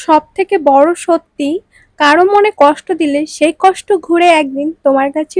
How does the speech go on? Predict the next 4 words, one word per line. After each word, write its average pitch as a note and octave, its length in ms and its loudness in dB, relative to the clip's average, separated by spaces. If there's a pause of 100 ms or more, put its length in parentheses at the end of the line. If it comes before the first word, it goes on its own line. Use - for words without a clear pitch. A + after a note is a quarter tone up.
(120)
ফিরে C4 260 0 (120)
আসবে। - 300 -16 (1600)
জীবনের F4+ 480 4
জন্য G4+ 180 4